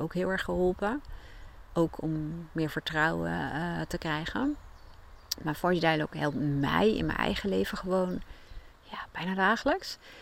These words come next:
Maar ik heb bij zoveel klanten gezien wat het effect is.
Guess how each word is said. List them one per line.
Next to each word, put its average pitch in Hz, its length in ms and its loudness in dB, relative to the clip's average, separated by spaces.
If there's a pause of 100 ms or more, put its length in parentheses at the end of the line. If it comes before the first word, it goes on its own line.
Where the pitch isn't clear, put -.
(140)
Maar - 80 -4
ik - 80 -6
heb 165 80 -2
bij 165 120 0
zoveel 214 960 6
klanten 170 600 0
gezien 156 540 2
wat 147 140 -4
het - 100 -6
effect - 640 -4
is. - 320 -10